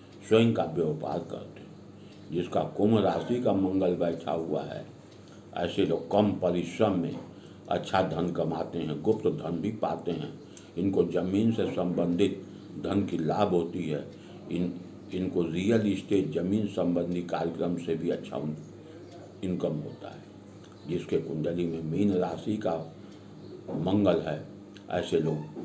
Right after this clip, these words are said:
के चौथेपन सुखदायी होते हैं, संतान योग्य होते हैं, पारिवारिक सुख मिलता है। ऐसे लोग की कभी सामाजिक प्रतिष्ठा बर्बाद नहीं होती।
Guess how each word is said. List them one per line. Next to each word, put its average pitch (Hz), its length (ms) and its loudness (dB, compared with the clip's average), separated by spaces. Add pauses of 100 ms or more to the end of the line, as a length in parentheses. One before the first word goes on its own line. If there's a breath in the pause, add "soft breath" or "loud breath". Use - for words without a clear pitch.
(260)
के - 140 -2
चौथेपन 95 640 2
सुखदायी 87 520 0
होते 80 280 -2
हैं, 80 140 -4
संतान 82 600 0
योग्य 98 360 4
होते 78 360 0
हैं, 76 160 -4 (560 loud breath)
पारिवारिक 95 540 4
सुख - 320 -4
मिलता 95 320 2
है। 80 260 -4 (360 loud breath)
ऐसे - 300 0
लोग 87 220 2
की - 100 -6
कभी 85 300 -2
सामाजिक 85 640 -4
प्रतिष्ठा 76 480 -6
बर्बाद 69 540 -4
नहीं 65 160 -6
होती। - 380 -12